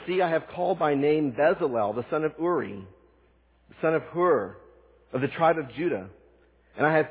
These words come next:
filled him with the Spirit of God, with ability and intelligence, with knowledge and all craftsmanship, to devise artistic designs, to work in gold,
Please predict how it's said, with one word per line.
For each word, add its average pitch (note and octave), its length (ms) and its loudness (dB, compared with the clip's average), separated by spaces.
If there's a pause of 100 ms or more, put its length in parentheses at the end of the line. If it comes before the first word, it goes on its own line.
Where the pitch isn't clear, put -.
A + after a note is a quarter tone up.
filled G3+ 240 4
him F3 120 0
with D#3+ 140 0
the C#3+ 200 -4
Spirit F3 240 0
of C3+ 120 -8
God, A#2 460 2 (560)
with C3 140 2
ability C3+ 580 4
and A2 80 -2
intelligence, A#2+ 580 0
with A2 140 -8
knowledge C3+ 440 2
and B2+ 100 -4
all A#2+ 100 -2
craftsmanship, A2 800 -6 (420)
to D#3 60 -2
devise D#3+ 460 4
artistic F3+ 460 -4
designs, D3 600 0
to C3+ 80 -2
work C3+ 240 0
in A#2+ 260 0
gold, A#2+ 520 4